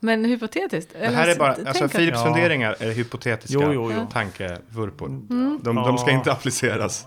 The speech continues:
Speaker 2: i
Speaker 3: Ja, det
Speaker 2: verkligheten. Men jag, jag, jag undrar det. Hur hade det varit?
Speaker 1: Men är det så att det nu är en, eh, färgblind och, eh, eh, kompositör som, eh, har synestesi,
Speaker 2: Ja.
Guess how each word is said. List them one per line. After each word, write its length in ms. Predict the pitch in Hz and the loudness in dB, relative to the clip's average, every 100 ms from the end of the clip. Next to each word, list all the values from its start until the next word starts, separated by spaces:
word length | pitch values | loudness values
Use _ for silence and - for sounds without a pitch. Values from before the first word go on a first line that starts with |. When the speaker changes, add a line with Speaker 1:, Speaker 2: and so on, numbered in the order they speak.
| - | -4
Speaker 2:
i 40 | |
Speaker 3:
Ja, 20 | 110 | -2
det 180 | 110 | 0
Speaker 2:
verkligheten. 500 | 113 110 113 110 107 | 0 -2 -2 -4 -4
Men 100 | 156 | -2
jag, 140 | 208 233 | -2 2
jag, 120 | 254 | 2
jag 220 | 233 254 | 2 2
undrar 300 | 254 220 190 | 2 2 0
det. 140 | 113 104 | 0 0
Hur 160 | 160 156 | 0 0
hade 200 | 143 117 | 0 -2
det 60 | |
varit? 320 | 120 104 - _ - | -4 -6 -8 _ 2
Speaker 1:
Men 200 | 285 269 | 2 4
är 240 | 320 392 | 2 2
det 80 | 381 | 2
så 340 | 294 180 170 220 | 2 0 -2 -2
att 180 | 262 269 | -2 2
det 80 | 269 | 2
nu 100 | 262 | 4
är 360 | 277 359 277 - | 4 6 4 2
en, 320 | 190 175 170 - _ _ | 0 0 -2 -6 _ _
eh, 180 | 185 180 - 196 - | -4 -4 -4 -16 -2
färgblind 640 | 311 254 202 208 269 285 269 - - | 2 2 2 0 0 0 -4 -10 -6
och, 320 | 214 202 - | -6 -6 -6
eh, 380 | 196 185 180 175 - - 113 160 170 | -4 -2 -4 -6 -12 -14 -12 -10 -6
eh, 200 | 185 175 - | -4 -4 -8
kompositör 480 | 190 214 - 165 165 | -4 -4 0 -2 -2
som, 320 | 170 175 165 | -2 -4 -2
eh, 280 | 160 160 156 - 202 190 - - | -2 -4 -4 -8 -14 -18 -18 -10
har 380 | 180 180 165 175 | -4 -2 -2 -6
synestesi, 1400 | - 160 151 170 - - - _ - 156 180 143 160 175 | -8 -6 -6 -8 -12 -16 -18 _ -6 -4 -2 -2 -4 -6
Speaker 2:
Ja. 220 | 110 | -8